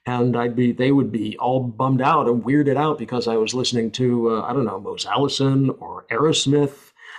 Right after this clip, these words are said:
you know, or the Four Tops, you know, "You're not supposed to be listening to the Sex Pistols," or something. It's like, uh, you know, I mean, the, the thing is,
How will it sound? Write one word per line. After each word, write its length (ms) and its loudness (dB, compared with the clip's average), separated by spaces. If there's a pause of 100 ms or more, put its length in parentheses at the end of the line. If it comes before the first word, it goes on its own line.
(280)
you 120 2
know, 540 2
or 240 -4
the 80 -10
Four 300 -2
Tops, 720 2 (340)
you 120 2
know, 360 -2
"You're 100 -4
not 200 6
supposed 280 2
to 20 0
be 80 4
listening 340 2
to 80 -2
the 80 -2
Sex 260 0
Pistols," 480 -2
or 100 -20
something. 220 -6
It's 140 -6
like, 120 -8 (880)
uh, 400 4
you 140 6
know, 80 4
I 80 4
mean, 180 4
the, 140 2
the 120 0
thing 200 4
is, 140 6